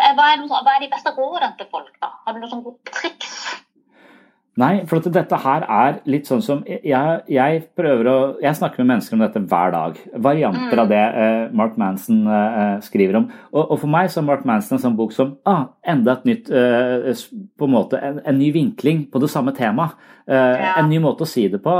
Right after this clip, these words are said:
Speaker 2: Jeg synes, eh, historien hans om, eh, Dave Mustaine og, og hvordan han sammenligner seg med, med Metallica i stedet for, og, og aldri vil føle seg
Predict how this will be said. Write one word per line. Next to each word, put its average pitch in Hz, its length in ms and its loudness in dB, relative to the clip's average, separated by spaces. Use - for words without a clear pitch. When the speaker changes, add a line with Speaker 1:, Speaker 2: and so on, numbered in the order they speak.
Speaker 2:
Jeg 185 80 -2
synes, 180 240 -6
eh, 143 240 -2
historien 123 480 0
hans 123 240 0
om, 123 240 0
eh, 117 320 0
Dave 110 320 0
Mustaine 113 640 0
og, 113 340 0
og 120 140 0
hvordan 120 240 2
han 117 80 -2
sammenligner 95 580 -2
seg 117 240 0
med, 107 640 0
med 113 160 2
Metallica 101 640 2
i 120 80 2
stedet 110 400 -2
for, 117 160 0
og, 120 320 -2
og 117 160 -2
aldri 101 240 0
vil 120 80 0
føle 117 240 -2
seg 123 240 -2